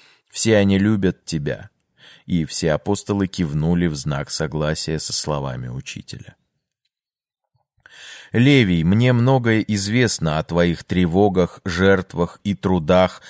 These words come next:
ради восполнения казны, о чем не знают братья твои. И я радуюсь тому, что хотя тот, кто носил суму, отсутствует, посланец-мытарь здесь, на моей прощальной встрече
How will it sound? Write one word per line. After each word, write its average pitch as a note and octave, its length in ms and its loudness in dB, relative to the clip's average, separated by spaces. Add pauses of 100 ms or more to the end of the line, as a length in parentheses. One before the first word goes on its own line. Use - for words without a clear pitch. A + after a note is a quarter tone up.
(160)
ради F2 300 2
восполнения E2+ 960 0
казны, F2 640 0 (320)
о F2+ 140 -2
чем E2+ 320 0
не F#2 140 2
знают F2 500 0
братья E2+ 500 0
твои. C#2 420 -6 (500)
И G#2 80 0
я A#2 240 6
радуюсь B2+ 540 2
тому, G2+ 380 2
что D#2 280 -8
хотя F2+ 400 2
тот, G#2+ 260 0
кто - 240 -2
носил F#2+ 480 0
суму, G2 640 0
отсутствует, A2 960 -2 (320)
посланец-мытарь A2 1300 0
здесь, F#2+ 640 -2
на F#2 160 0
моей F2 360 0
прощальной D#2 760 -2
встрече F2+ 680 -4